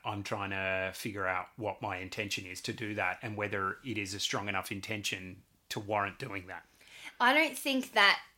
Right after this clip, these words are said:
Speaker 2: I think, and that's the beginning of your point of the conversation, I don't really think that's something that you need to work out. I actually think that when you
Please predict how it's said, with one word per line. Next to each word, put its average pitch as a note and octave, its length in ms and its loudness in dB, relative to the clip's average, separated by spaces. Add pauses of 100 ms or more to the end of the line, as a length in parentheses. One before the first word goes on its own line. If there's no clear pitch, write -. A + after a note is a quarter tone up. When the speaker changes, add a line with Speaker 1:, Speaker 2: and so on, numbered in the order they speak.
(120)
Speaker 2:
I A3 140 6
think, C#4+ 400 0
and G#3+ 120 6
that's - 220 4
the A3+ 80 2
beginning F#3+ 400 0
of F3 140 -4
your F3 100 0
point E3 320 -2
of E3 120 -2
the - 60 -8
conversation, F3 840 -2
I G3 120 8
don't G#3 180 6
really G#3 200 2
think F#3 320 -4
that's - 220 2
something F#3 420 -2
that E3+ 140 -2
you F3 140 -6
need F3 220 -4
to - 100 -8
work E3 280 0
out. E3+ 220 6
I E3+ 120 8
actually G#3 240 0
think F#3+ 340 -6
that - 160 -2
when F3 180 -2
you D#3+ 360 -2